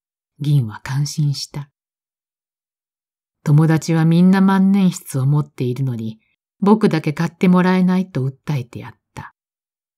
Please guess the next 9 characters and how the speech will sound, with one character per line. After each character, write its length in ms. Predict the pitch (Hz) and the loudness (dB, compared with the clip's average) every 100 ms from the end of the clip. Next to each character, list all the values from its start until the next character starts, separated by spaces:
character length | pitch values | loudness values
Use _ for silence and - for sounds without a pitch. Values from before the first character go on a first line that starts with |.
| _ _ _ _ _ _ _ - | _ _ _ _ _ _ _ -6
お 120 | 160 | -4
父 200 | 185 175 | 2 0
さ 200 | - 139 | 2 -2
ん 80 | 131 | 0
が 120 | 131 | 0
今 280 | 147 165 139 | 2 2 2
病 200 | 165 160 | 0 0
気 120 | 151 156 | 0 0
で 260 | 156 - | -2 -4